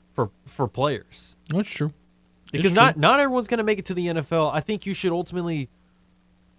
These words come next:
Speaker 1: just be as successful as you can and don't worry about it. If you, if you were able to move up to the next level or, like, get to the N F L, cool. But I mean, hey,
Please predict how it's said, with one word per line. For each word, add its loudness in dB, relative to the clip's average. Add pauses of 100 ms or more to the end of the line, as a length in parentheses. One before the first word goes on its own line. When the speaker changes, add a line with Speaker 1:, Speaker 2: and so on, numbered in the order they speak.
(400)
Speaker 1:
just -6 (480)
be 2
as 2
successful 0
as 0
you -6
can -2 (400)
and -4
don't 2
worry 2
about 0
it. -6
If -6
you, -8 (180)
if -6
you -2
were 2
able 0
to -4
move -2
up 0
to -4
the -6
next -8
level -4
or, -2
like, -2
get -6
to -10
the -4
N -4
F -12
L, -6 (440)
cool. -2
But -2
I 0
mean, -4
hey, -4